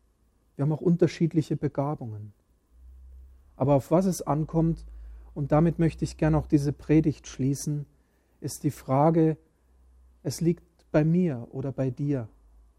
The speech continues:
inwieweit wir es zulassen, dass unser Herz bewegt wird. Es ist unsere Entscheidung in der Situation, ob wir wie der Samariter stehen bleiben, uns vielleicht auch einen Moment Zeit nehmen,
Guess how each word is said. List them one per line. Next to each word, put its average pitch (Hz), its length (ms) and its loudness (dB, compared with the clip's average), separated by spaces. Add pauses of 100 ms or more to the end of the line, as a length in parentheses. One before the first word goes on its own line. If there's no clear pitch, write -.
(220)
inwieweit 143 680 2
wir 151 80 2
es - 180 -6
zulassen, 160 600 -2
dass 139 180 -6
unser 139 240 -8
Herz 131 380 -6
bewegt 123 480 -10
wird. 127 120 -20 (1000)
Es 147 100 2
ist 190 160 2
unsere 220 320 6
Entscheidung 185 640 6
in 160 120 4
der 151 100 4
Situation, 165 840 4
ob 170 220 -4
wir 165 140 4
wie 175 80 4
der 160 120 6
Samariter 170 600 2
stehen 185 440 0
bleiben, 113 400 -8 (1160)
uns 139 180 -10
vielleicht 156 400 4
auch 151 160 0
einen 147 80 0
Moment 151 380 0
Zeit 165 360 0
nehmen, 147 440 -2